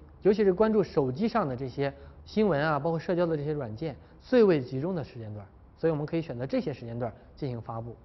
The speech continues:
每周也不一定非得产生七篇内容，可能产生个四篇五篇就够了，但是一定要产出的是精品。还有服务号虽然每个月能发四次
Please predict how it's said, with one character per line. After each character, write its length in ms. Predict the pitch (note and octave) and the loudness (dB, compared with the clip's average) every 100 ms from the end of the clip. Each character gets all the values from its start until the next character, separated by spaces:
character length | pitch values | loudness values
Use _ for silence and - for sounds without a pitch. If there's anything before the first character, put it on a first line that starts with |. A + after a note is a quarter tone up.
| - - - - | -20 -20 -20 -14
每 220 | - D3+ C#3+ | -4 -2 2
周 200 | F3+ G3 | 4 4
也 100 | C3 | 2
不 200 | B2+ A3+ | 2 2
一 80 | |
定 120 | F#3 D#3+ | 4 0
非 120 | F#3 | -2
得 80 | D#3+ | -4
产 180 | - A2+ | -4 -10
生 100 | B2 | -10
七 180 | - | -6
篇 180 | F#3 D#3 | -6 -4
内 100 | C3+ | -6
容， 100 | G#2+ - - - - - | -8 -12 -20 -20 -20 -8
可 80 | |
能 100 | D3+ | -4
产 160 | F3+ C3 | -4 -4
生 120 | C3+ | -4
个 40 | D#3+ | -6
四 200 | D#3+ G3+ | -4 -6
篇 160 | E3 | -4
五 120 | D#3+ | -6
篇 240 | A2 C3+ C#3 | -8 -10 -12
就 80 | D3 | -8
够 160 | - B3 | -2 -2
了， 100 | - - - - - - | -2 -18 -20 -20 -20 -10
但 140 | - D#3+ | 0 2
是 60 | |
一 20 | D3+ | 2
定 100 | E3 | 0
要 60 | |
产 220 | - B2 | -4 -10
出 160 | A2+ - | -8 -6
的 100 | D3 | -6
是 120 | A#2+ | -6
精 280 | C3 - C#4+ | -8 2 4
品。 160 | B3+ - - - - - - - | 2 -2 -16 -20 -20 -20 -20 2
还 160 | F#3 | 6
有 120 | G#3 C3+ | 6 4
服 220 | - C4 | 2 6
务 60 | |
号 180 | A#3+ A3+ | 8 8
虽 200 | F3+ C#4 | 8 6
然 140 | B3+ F#3+ | 8 6
每 140 | D3+ | 4
个 80 | D3+ | 2
月 80 | E3+ | 0
能 100 | C#3+ | 0
发 200 | D3 C#3+ | 0 0
四 160 | D3+ | -4
次 220 | A#2+ A#2+ | -12 -14